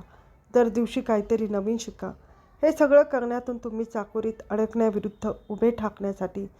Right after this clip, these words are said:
सिद्ध होऊ शकाल. दर दिवशी तुमच्या कामात शक्य तेवढा बदल करा.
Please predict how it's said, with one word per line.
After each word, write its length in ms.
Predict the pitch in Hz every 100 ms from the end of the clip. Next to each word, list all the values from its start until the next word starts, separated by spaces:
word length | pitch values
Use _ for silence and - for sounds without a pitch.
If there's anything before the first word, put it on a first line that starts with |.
| _ _ _
सिद्ध 240 | 262 - 262
होऊ 240 | 220 233
शकाल. 400 | 226 196 - 180 - _ - - _ _
दर 240 | 196 277
दिवशी 440 | 294 233 196 220 202 _ _
तुमच्या 280 | 233 226 240
कामात 340 | 233 220 214 220
शक्य 400 | - 240 240 269
तेवढा 300 | 262 220 208
बदल 300 | 190 180 208
करा. 260 | 220 190